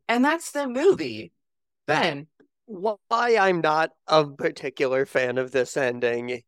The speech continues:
Speaker 2: is that this movie, I guess, especially with that final narration and, well, A, the spirits, like, grabbing Rafa and then, like, Chaka falling in, and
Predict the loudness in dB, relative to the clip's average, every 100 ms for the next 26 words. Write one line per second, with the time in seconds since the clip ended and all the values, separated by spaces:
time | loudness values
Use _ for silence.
0 | _ _ 2 2 2 -4 -4 -2 -2 -8
1 | _ _ _ _ -16 -2 0 0 2 2
2 | 2 0 0 2 0 2 4 4 2 -2
3 | 0 2 4 6 6 6 2 0 -2 -2
4 | -2 -2 0 0 0 0 -2 -6 -4 -2
5 | -4 -8 -8 -2 0 0 -2 -8 -18 _
6 | _ _ 4 4 6 4 4 2 _ _
7 | _ _ 8 8 8 6 6 8 4 6
8 | 6 6 2 2 4 4 2 4 4 2
9 | 0 -2 -2 -2 2 2 4 2 2 4
10 | 4 4 2 0 -2 -2 0 0 0